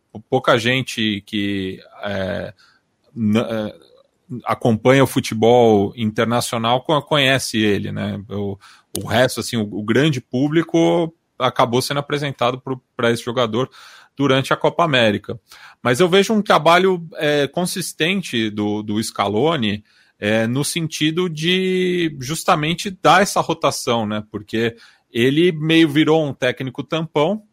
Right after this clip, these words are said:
porque não acharam um substituto pro, pro Sampaoli, ele que tava na, nas, nas categorias menores, né? Inclusive, é, começou a parceria dele com o Pablo Aimar, né? Que acabou depois,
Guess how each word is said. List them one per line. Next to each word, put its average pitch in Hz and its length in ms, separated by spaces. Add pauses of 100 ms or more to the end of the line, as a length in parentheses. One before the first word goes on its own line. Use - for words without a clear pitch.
porque 120 300
não 135 220
acharam 127 540 (100)
um 120 120
substituto 117 640
pro, 110 240
pro 107 160
Sampaoli, 139 680 (320)
ele 113 160
que 123 100
tava 117 320
na, 117 320
nas, 104 500
nas 104 300
categorias 110 720
menores, 110 640
né? 123 240 (300)
Inclusive, 113 640
é, 113 220 (140)
começou 123 420
a 147 60
parceria 135 540
dele 123 260
com 139 260
o 147 60
Pablo 127 360
Aimar, 117 480
né? 123 200
Que 101 200
acabou 107 420
depois, 104 540